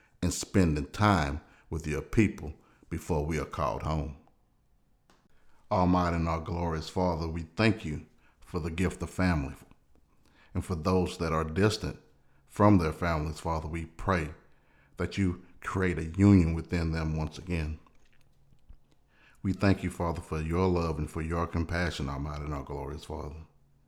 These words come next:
Thank you for the journeys we've traveled, Father. Thank you for overcoming all trials and all tribulations, Almighty and our glorious Father.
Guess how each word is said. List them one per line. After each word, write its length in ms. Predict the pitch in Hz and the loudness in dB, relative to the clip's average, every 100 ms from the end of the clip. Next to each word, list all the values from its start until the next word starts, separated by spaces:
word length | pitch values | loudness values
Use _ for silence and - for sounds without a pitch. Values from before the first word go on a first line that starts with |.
| _ _ _ _ _ _ _ - | _ _ _ _ _ _ _ 0
Thank 220 | 92 87 | 0 0
you 60 | |
for 160 | 87 87 | -4 -4
the 100 | 82 | -4
journeys 520 | 78 95 95 92 80 | -2 4 6 6 2
we've 300 | 85 78 - | -2 -6 -8
traveled, 420 | - 85 80 69 | -4 -2 -2 -6
Father. 400 | - 76 76 - 85 _ _ _ _ _ _ - _ - | -8 -6 -6 -8 -12 _ _ _ _ _ _ -20 _ 0
Thank 220 | 98 92 | 0 2
you 60 | 104 | -2
for 160 | - | -2
overcoming 520 | 92 85 82 95 90 - | -2 -2 0 2 2 2
all 220 | 87 80 | 0 -2
trials 440 | - 98 95 82 | 0 4 4 4
and 100 | 87 | 2
all 160 | 80 80 | 0 -2
tribulations, 800 | - 92 82 80 95 - 85 73 | -2 -2 0 0 0 0 -2 -4
Almighty 400 | 69 65 67 67 | -6 -6 -4 -4
and 140 | 73 | -4
our 100 | 71 | -6
glorious 420 | 67 76 65 65 - | -6 -6 -4 -6 -8
Father. 380 | 73 76 78 | -8 -8 -10